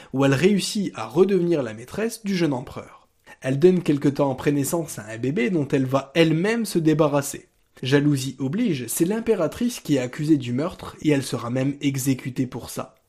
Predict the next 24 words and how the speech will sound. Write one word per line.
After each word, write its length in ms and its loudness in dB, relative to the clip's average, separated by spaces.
Et 140 4
devine 480 2
qui 240 -4
va 80 2
être 260 -2
la 140 -2
nouvelle 240 -2
impératrice 640 -6
après 200 -6
cet 220 -6
événement ? 460 -2
Exactement, 680 -4
c'est 140 -4
Hu. 220 -4
Elle 160 -2
va 60 4
en 140 4
profiter 440 0
pour 200 -6
prendre 280 -2
le 60 -2
pouvoir 380 -4
de 80 -2
facto, 420 -4